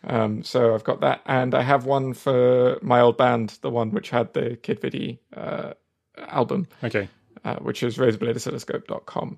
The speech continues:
Speaker 1: That just
Speaker 2: Okay.
Speaker 1: redirects to Bandcamp.
Speaker 2: Oh, okay.
Speaker 1: But I think that's
Speaker 2: Right.
Speaker 1: I, I had a couple more which I got rid of. There's one which our former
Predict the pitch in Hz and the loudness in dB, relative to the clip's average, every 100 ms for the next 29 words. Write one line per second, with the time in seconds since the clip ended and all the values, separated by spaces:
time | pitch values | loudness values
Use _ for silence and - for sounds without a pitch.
0 | - 123 113 - - - 139 131 123 117 | -2 -2 -2 -8 -10 -6 -2 0 0 -2
1 | - - - 123 - 196 - 120 101 131 | -4 -2 -2 -4 -10 -10 -2 -2 0 -4
2 | 104 - _ _ 143 147 226 156 110 151 | -6 -10 _ _ 2 4 4 4 4 4
3 | 151 156 180 220 208 165 151 143 143 139 | 4 2 2 2 0 -2 0 2 2 2
4 | 123 113 127 139 143 - - - - - | 0 2 2 4 6 4 0 -16 -20 2
5 | 170 170 143 151 180 220 247 175 143 170 | 6 6 4 4 6 4 0 -8 -4 -4
6 | - - - _ _ _ _ _ _ _ | -4 -10 -20 _ _ _ _ _ _ _
7 | _ _ - 156 151 139 - _ - 143 | _ _ 2 6 6 4 -2 _ -4 -2
8 | 131 123 | 0 -2